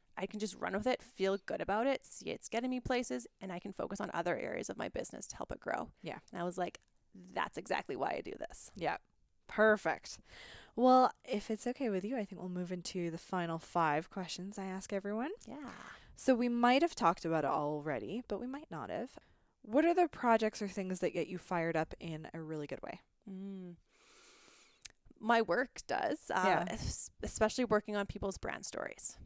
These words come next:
Speaker 1: So much, there's so many kind of rich things that come out of there, rich elements that we can add to their brand, even if it doesn't necessarily make it into, uh, the, the bullet points that comprise their story. There's other pieces that I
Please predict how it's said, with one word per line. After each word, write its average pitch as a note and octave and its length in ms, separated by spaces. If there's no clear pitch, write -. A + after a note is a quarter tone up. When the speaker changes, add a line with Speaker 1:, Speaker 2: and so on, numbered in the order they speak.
Speaker 1:
So G3+ 240
much, G#3 300
there's F#3+ 160
so G3+ 160
many G3 420
kind F3+ 160
of E3+ 120
rich F3 420
things F#3 300
that F3 140
come F#3 160
out E3+ 100
of E3+ 80
there, F3 200
rich F3+ 200
elements F#3 440
that - 100
we - 80
can - 180
add - 280
to - 80
their - 160
brand, C#3+ 400
even G3 180
if G3+ 100
it F#3 80
doesn't F3+ 280
necessarily F3+ 420
make F3 540
it F#3 200
into, F3 760
uh, E3 480
the, - 220
the F3+ 60
bullet F3 320
points F3+ 360
that - 240
comprise - 440
their - 160
story. - 480
There's A3 280
other F#3+ 400
pieces F#3 420
that F#3 100
I E3+ 80